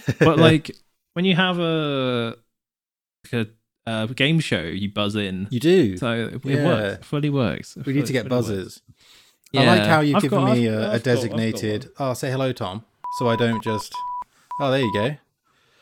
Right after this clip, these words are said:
Speaker 1: Yeah, got the old buzz, buzz.
Speaker 2: Yeah. Cool. Um,
Speaker 1: Yeah, I, I give you the little, the hello,
Speaker 2: a
Speaker 1: Tom.
Speaker 2: designated, so I don't just go
Speaker 1: <laughs>
Speaker 2: rogue and just shout hello at some random point. Uh, I've been,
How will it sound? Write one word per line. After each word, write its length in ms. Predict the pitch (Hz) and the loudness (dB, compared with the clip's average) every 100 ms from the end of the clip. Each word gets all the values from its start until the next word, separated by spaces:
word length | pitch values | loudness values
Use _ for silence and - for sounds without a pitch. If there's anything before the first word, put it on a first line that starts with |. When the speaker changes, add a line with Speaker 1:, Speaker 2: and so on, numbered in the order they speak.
| _ | _
Speaker 1:
Yeah, 240 | 156 135 120 | -4 -2 -2
got 80 | 123 | -2
the 60 | |
old 120 | 120 120 | -2 -2
buzz, 200 | 123 - | -4 -2
buzz. 320 | 139 139 - - - - | -6 -6 -10 -14 -18 -10
Speaker 2:
Yeah. 520 | 127 117 110 101 98 - _ _ _ _ _ _ _ _ _ _ _ - | -6 -2 -2 -4 -8 -16 _ _ _ _ _ _ _ _ _ _ _ -14
Cool. 420 | - 120 104 92 _ _ _ _ _ _ 127 | -6 -4 -4 -6 _ _ _ _ _ _ -2
Um, 300 | 123 123 170 | 0 4 4
Speaker 1:
Yeah, 200 | 127 107 | 4 2
I, 200 | 120 147 | -2 -4
I 40 | |
give 180 | 139 135 | -2 -2
you 60 | 135 | -2
the 80 | 135 | -4
little, 180 | 135 131 | -4 -4
the 180 | 139 | -2
hello, 160 | 135 127 | 0 2
Speaker 2:
a 20 | |
Speaker 1:
Tom. 40 | 120 | 4
Speaker 2:
designated, 640 | 156 147 135 127 120 127 | 6 6 6 4 4 2
so 140 | 160 147 | 2 4
I 20 | |
don't 180 | 165 151 | 4 4
just 80 | 131 | 2
go 80 | 131 | 2
Speaker 1:
<laughs> 0 | |
Speaker 2:
rogue 460 | 117 120 104 92 | 4 4 2 -2
and 100 | 110 | -4
just 320 | 110 107 - - _ | -4 -6 -8 -18 _
shout 300 | - 113 101 | -4 -2 0
hello 340 | 104 104 101 98 | -2 -2 0 -2
at 140 | 104 | -2
some 160 | 110 107 | -2 -2
random 340 | 101 104 98 | -2 -2 -6
point. 380 | 107 101 98 101 | -4 -4 -4 -6
Uh, 300 | 110 104 107 | -6 -4 -4
I've 80 | 104 | -4
been, 260 | 127 123 | -4 -4